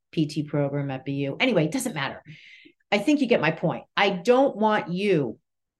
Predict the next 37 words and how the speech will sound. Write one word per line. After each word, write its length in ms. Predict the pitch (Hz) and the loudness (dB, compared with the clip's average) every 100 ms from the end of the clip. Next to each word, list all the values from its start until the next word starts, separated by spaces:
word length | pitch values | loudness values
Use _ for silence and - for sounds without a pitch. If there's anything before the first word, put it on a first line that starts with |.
| _ - - | _ -12 -2
to 200 | 220 196 | -2 0
have 240 | 202 196 | 4 4
a 80 | 190 | 4
perception 720 | 185 190 - 202 190 233 208 | 0 -4 -2 -2 0 -2 -2
about 400 | - 165 170 156 | 0 2 2 2
me 560 | 175 185 214 170 135 - | 0 2 2 2 -2 -4
and 160 | 170 170 | -2 0
think 220 | 180 175 | 0 -2
there's 220 | 175 170 | -2 -2
something 340 | 202 190 214 185 | -2 -4 -6 -8
special 480 | - 175 170 185 | -4 -4 -2 -4
about 460 | 151 156 156 151 170 | -2 -2 0 -2 -2
me 680 | 170 196 220 190 147 147 147 _ - | 0 4 6 6 4 0 -4 _ -8
with 160 | 170 | -6
respect 480 | 175 170 180 165 165 - | -6 -4 0 0 -2 -4
to, 360 | 165 156 - _ _ _ _ _ _ _ _ 170 | 0 -2 -4 _ _ _ _ _ _ _ _ 2
"I 180 | 175 | 4
can 200 | 185 196 | 2 -2
understand 440 | 175 165 165 170 156 | -2 -4 -2 0 0
anatomy 380 | 151 147 151 147 | 0 2 0 -2
and 180 | 143 | -2
you 120 | 147 147 | 0 -2
can't." 540 | - 156 127 - - _ _ _ _ _ | -6 -8 -8 -10 -20 _ _ _ _ _
It 260 | 180 175 - _ - | -2 -2 -4 _ -12
so 540 | - - 233 226 247 | -8 -2 2 4 4
much 280 | 226 208 - | 2 2 0
has 260 | 175 170 | -4 -4
to 60 | 165 | -4
do 120 | 165 | -2
with 120 | 151 | -2
the 80 | 160 | -2
way 140 | 151 143 | -2 -2
it's 120 | 147 | -4
presented. 500 | 160 151 143 139 - | -6 -2 -2 -4 -6
And 140 | 156 165 | 0 2
the 100 | 170 | 2
reason 720 | 180 214 226 226 262 277 285 | 0 0 0 0 0 0 -2